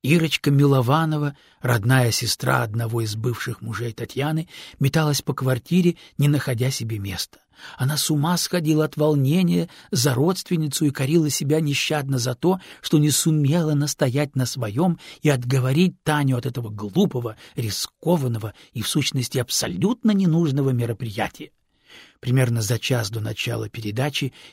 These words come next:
Ира поняла, что не может находиться в одиночестве, и позвонила Стасову на работу. «Владик», умоляюще попросила она, — «приезжай домой, пожалуйста». «Зачем это?» недовольно откликнулся Владислав. Ира слышала гул голосов в его кабинете,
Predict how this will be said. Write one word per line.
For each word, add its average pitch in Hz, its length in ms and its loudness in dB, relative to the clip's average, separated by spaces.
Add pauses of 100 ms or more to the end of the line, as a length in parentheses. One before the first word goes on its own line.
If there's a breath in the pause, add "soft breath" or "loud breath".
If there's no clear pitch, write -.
Ира 131 220 4
поняла, 123 400 0
что - 220 -4
не 120 100 2
может 113 340 0
находиться 123 520 -4
в 135 40 0
одиночестве, 160 680 0 (220 loud breath)
и 147 80 4
позвонила 135 580 2
Стасову 120 480 -4
на 113 100 -8
работу. 98 420 -10 (520)
«Владик», 156 580 0 (260 loud breath)
умоляюще 110 560 0
попросила 113 580 -6
она, — 123 240 -4 (260 loud breath)
«приезжай 220 500 4
домой, 165 440 4
пожалуйста». 139 880 0 (360)
«Зачем 151 520 4
это?» 87 300 -8 (320)
недовольно 120 600 2
откликнулся 110 640 -8
Владислав. 98 600 -10 (600 loud breath)
Ира 131 220 4
слышала 123 540 -2
гул 117 260 -8
голосов 113 560 -6
в - 40 -6
его 147 240 -4
кабинете, 131 560 -2